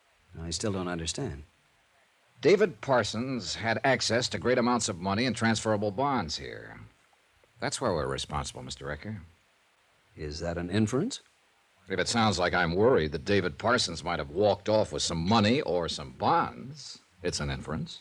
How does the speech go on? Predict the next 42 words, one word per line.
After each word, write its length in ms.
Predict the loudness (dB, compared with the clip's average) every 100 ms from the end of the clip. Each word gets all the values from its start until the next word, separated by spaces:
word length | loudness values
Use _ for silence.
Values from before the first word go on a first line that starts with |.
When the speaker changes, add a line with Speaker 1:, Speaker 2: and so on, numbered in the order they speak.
| -12
Speaker 1:
<laughs> 80 |
That's 220 | -6 -2 0
rather 200 | 0 -2
ridiculous, 600 | -4 0 0 0 -6 -8
isn't 220 | -8 -12
it? 60 | -14 -18 -20 _ _ _
Speaker 2:
I 40 | -4
don't 100 | 0
know 60 |
whether 240 | 4 6 6
it 60 | 4
is 120 | 0
or 60 |
not, 260 | -2 -2 -4
Mister 220 | -8 -8
Ecker. 280 | -10 -8 -10 -10 -14
Speaker 1:
Well, 80 | -8
I 120 | 2
regard 360 | 4 6 4 2
it 100 | 0
that 200 | -4 -2
way. 180 | 0 2
Mister 280 | 2 0
Parsons 420 | -2 2 2 2 -2
is 140 | -2
worth 220 | 0 0
a 40 | -2
considerable 500 | -6 -2 0 2 4
amount 220 | 4 4
of 60 |
money. 300 | 4 2 -2 -6 -16 -20 _ _ _ _ _ _
A 80 | -4
million 320 | 2 4 4
dollars 340 | 6 6 4 2
would 140 | -2
be 100 | -2
a 60 | 0
conservative 520 | 0 2 4 4 4
estimate 320 | 4 4 2
of 60 | 0
his 160 | -2
fortune. 460 | 0 2 0 -2 -10